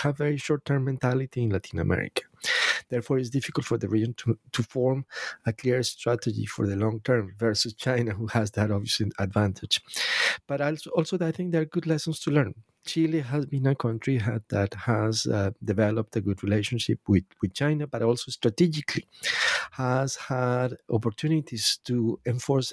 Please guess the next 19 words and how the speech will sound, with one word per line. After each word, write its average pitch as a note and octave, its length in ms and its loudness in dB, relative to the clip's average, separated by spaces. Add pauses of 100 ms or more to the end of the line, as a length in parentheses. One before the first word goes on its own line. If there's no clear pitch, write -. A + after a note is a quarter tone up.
its - 220 -4
agency, B2 560 -2
to - 160 0
impact A#2+ 320 0
with A2 140 0
its A2 160 -2
agency. B2 500 -2 (540)
For A2 100 0
example, A2+ 500 0
their G2+ 360 0
support A#2+ 500 0
for - 140 -10
China A2 400 0
to G#2+ 160 -4
enter G#2 240 2
the G#2+ 120 0
W G#2 340 0
T G#2+ 260 -2
O, G2+ 180 0